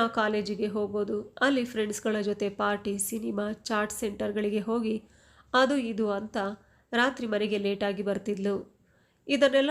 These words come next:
ನೋಡ್ತಾ ಇದ್ರೂ ಅವರ ಅಪ್ಪ ಅವಳಿಗೆ ಏನನ್ನೂ ಹೇಳುತ್ತಿರಲಿಲ್ಲ. ಈಗ ಮಗಳು ಬೆಳೆದು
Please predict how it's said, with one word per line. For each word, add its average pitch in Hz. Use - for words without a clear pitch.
ನೋಡ್ತಾ 226
ಇದ್ರೂ 208
ಅವರ 247
ಅಪ್ಪ 190
ಅವಳಿಗೆ 208
ಏನನ್ನೂ 208
ಹೇಳುತ್ತಿರಲಿಲ್ಲ. 208
ಈಗ 294
ಮಗಳು 226
ಬೆಳೆದು 202